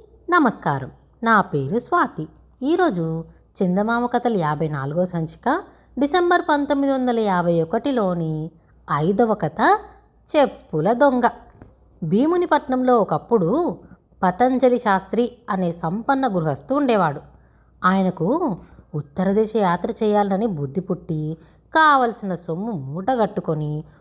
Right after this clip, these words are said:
ఒక మంచి రోజున బయలుదేరాడు. పుణ్యక్షేత్రాలు, యాత్రాస్థలాలు ఒక్కొక్కటి చూసుకుంటూ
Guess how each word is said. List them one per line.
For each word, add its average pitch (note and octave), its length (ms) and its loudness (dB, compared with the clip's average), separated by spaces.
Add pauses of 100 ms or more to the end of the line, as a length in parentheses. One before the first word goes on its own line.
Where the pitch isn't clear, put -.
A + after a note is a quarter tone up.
(140)
ఒక C#4 160 0
మంచి B3 480 2
రోజున D#3+ 300 2
బయలుదేరాడు. A#3+ 580 4 (1040)
పుణ్యక్షేత్రాలు, F#3 1120 0 (120)
యాత్రాస్థలాలు F3+ 1120 2 (300)
ఒక్కొక్కటి G3+ 720 0
చూసుకుంటూ G#3 680 0